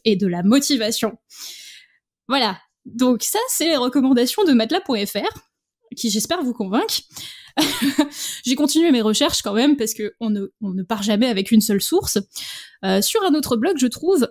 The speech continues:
l'orientation vers le sud » est considérée comme induisant le sommeil profond en Ayurveda. Car selon la théorie du Vastu Shastra,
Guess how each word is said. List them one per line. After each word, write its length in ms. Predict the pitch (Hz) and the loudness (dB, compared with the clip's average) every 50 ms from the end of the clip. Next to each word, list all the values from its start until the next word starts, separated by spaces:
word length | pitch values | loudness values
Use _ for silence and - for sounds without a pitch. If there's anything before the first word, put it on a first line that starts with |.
| _ _ | _ _
l'orientation 720 | 226 277 285 302 302 339 330 - 302 247 - - 294 359 | 2 4 4 4 4 2 2 0 -2 -2 0 0 0 0
vers 160 | 339 247 196 202 | 2 0 2 2
le 100 | 196 196 | 0 0
sud » 360 | - - - 247 320 330 - - | -2 0 2 2 2 2 2 0
est 80 | 220 - | -2 0
considérée 640 | - 226 - - 220 202 208 233 285 339 349 349 | 0 -2 0 2 2 4 4 4 4 2 2 0
comme 220 | - 285 294 302 - - | 0 2 2 2 0 0
induisant 440 | 220 202 185 190 190 196 214 294 | 0 0 0 0 0 2 2 4
le 100 | 311 226 | 4 2
sommeil 340 | 208 - - 254 269 320 277 | 2 2 2 2 2 2 0
profond 360 | - - - 202 - - 339 359 | -2 -2 -4 -4 -2 -2 0 2
en 160 | 214 202 208 | 4 4 6
Ayurveda. 520 | 226 262 277 330 285 233 233 220 170 180 - _ _ _ - - - - - - | 6 6 4 4 4 4 2 2 2 -2 -8 _ _ _ -16 -14 -14 -14 -6 -4
Car 160 | 226 220 - | -4 -4 -2
selon 220 | - - 302 381 403 | -2 -2 0 0 0
la 120 | 247 208 | 0 0
théorie 580 | 214 - 233 233 240 240 302 330 277 233 - _ | 2 4 4 6 6 4 4 4 4 2 0 _
du 160 | 202 190 202 185 | -2 0 0 0
Vastu 440 | 202 247 247 - - - - 247 | 0 0 -2 -2 -6 -6 -6 -6
Shastra, 480 | 233 - - 214 - - - - - 453 | -4 -2 -2 -2 -4 -2 -4 -4 -6 -6